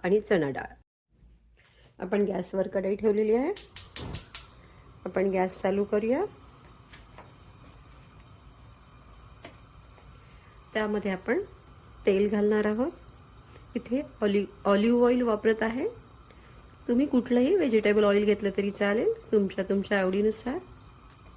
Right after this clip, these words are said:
म्हणून या तेलाचा कलर ग्रीन आहे. आपण मसाले घेतलेले आहेत, जिरं,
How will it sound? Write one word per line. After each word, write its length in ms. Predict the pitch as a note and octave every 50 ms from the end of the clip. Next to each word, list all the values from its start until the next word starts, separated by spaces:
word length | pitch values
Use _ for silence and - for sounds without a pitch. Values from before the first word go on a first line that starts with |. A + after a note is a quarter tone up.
| - - - - - - - - - - - - - - - - - - - - - - - - - - - - - - - - - - -
म्हणून 640 | A3 G#3+ G#3+ G#3+ A#3 C4 D4 D#4 D#4 C4+ - G#3+
या 140 | G#3 G3 F3+ - - - - - -
तेलाचा 360 | G#3+ G#3 F#3 F#3 F#3 - G3+
कलर 280 | G3+ - G3 G3 G3+ G3
ग्रीन 300 | F3+ G3+ G3+ G#3 A3 A3
आहे. 360 | G#3+ G#3+ G#3 A#3 C#4 E4+ G#4 - - - - - - - - - - - - - - - - - - - - - - - - - - - - - - - - - - - - - - - - - - - - - - -
आपण 260 | G3+ F#3 - G#3+ G#3+
मसाले 480 | G#3 G3+ G3+ G3 - A3 G#3+ G#3+ A3+ A3
घेतलेले 460 | A3+ A#3 A#3 - A#3 A#3 A3+ A#3 A#3
आहेत, 460 | A#3 A#3+ A#3 A3 - - - D#4 D#4 - - - - - - - - - - - - - - - - - - - G3
जिरं, 520 | F3+ - - A#3+ A#3+ A#3+ B3+ C4+ D4+ F#4